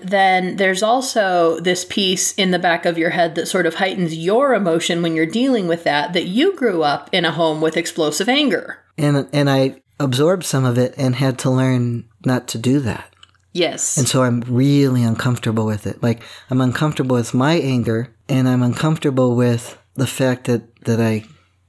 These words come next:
Speaker 2: had the nerve to be angry enough to lose control of my verbiage.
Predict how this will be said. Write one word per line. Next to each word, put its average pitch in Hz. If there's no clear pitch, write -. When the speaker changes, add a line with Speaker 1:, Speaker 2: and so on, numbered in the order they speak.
Speaker 2:
had 120
the 117
nerve 120
to 113
be 117
angry 117
enough 110
to 117
lose 117
control 113
of 104
my 110
verbiage. 113